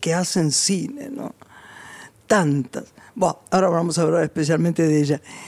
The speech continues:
Y fui a un spa bárbaro, increíble,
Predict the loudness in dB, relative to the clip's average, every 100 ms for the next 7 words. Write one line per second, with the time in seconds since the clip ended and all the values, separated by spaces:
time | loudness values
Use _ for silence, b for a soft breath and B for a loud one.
0 | B B B -2 0 4 6 6 4 2
1 | 0 0 -4 _ B B B B _ _
2 | _ _ _ -8 -6 0 2 2 2 0
3 | 0 -4 -4 -2 0 2 2 2 2 2